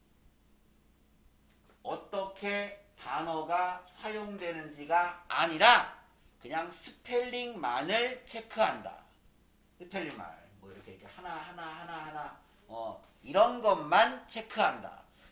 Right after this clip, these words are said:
그게 어떻게 사용되는지까지는 컴퓨터가 체크하지는 않지. 정말 말 그대로 한 단어, 어, 한 스펠링, 한 스펠링,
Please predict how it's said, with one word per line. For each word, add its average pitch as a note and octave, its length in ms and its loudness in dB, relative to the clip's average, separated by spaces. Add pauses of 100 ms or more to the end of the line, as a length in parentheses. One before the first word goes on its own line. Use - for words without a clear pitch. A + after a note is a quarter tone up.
(100)
그게 G#3 520 -2
어떻게 A3+ 760 -4
사용되는지까지는 G#3+ 1700 -2 (560)
컴퓨터가 F3+ 600 -4
체크하지는 G3 840 -6
않지. E3 540 -12
정말 F#3+ 300 -10
말 C3+ 160 -8
그대로 F3+ 460 -8
한 B3 400 -14
단어, E3 500 -6 (380)
어, A#2+ 180 -14
한 B3 260 -10
스펠링, G#3 640 -10
한 B3+ 300 -14
스펠링, A3 560 -8